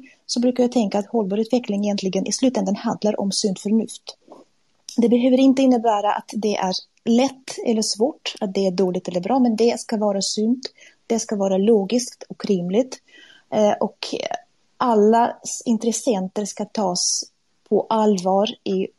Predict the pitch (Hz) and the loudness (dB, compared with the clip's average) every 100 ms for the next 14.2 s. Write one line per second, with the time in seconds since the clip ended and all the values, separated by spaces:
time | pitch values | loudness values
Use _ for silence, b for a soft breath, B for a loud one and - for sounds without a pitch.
0 | _ - - 214 - _ 254 240 240 240 | _ -8 -4 -4 -6 _ 2 4 2 -2
1 | - 175 180 180 - 170 170 175 - - | 0 -2 -2 -6 -6 -6 -4 -4 -4 -8
2 | _ B B B - 233 - - 254 262 | _ B B B -2 -2 -2 2 6 6
3 | 277 285 285 247 180 180 180 196 - _ | 6 2 -2 -2 -2 -6 -4 -4 -6 _
4 | - 233 190 196 220 196 180 190 202 185 | -6 -4 -2 -4 -2 -2 -2 -4 -6 -6
5 | 196 196 208 - 226 226 220 175 175 180 | -4 -4 -4 -4 -2 -2 -2 -6 -6 -8
6 | 202 202 190 170 185 - 185 175 - - | -6 -4 -4 -4 -6 -6 -4 -6 -8 -6
7 | 196 202 202 - - - 190 180 180 180 | -4 -2 -4 -6 -10 -6 -6 -4 -4 -6
8 | - b b b b _ - _ _ - | -8 b b b b _ -20 _ _ -4
9 | 247 226 214 - _ - - 240 247 196 | 0 2 2 -2 _ -16 2 6 6 4
10 | 156 170 185 - - _ _ _ - - | 0 -2 -6 -10 -14 _ _ _ -4 0
11 | 226 - - - _ _ _ _ _ _ | -2 -4 -14 -16 _ _ _ _ _ _
12 | _ _ _ 233 226 240 240 240 247 220 | _ _ _ 2 2 4 2 4 2 2
13 | - - 208 202 214 208 185 185 - 196 | -2 -4 0 2 2 2 0 -2 -6 -6
14 | 196 | -6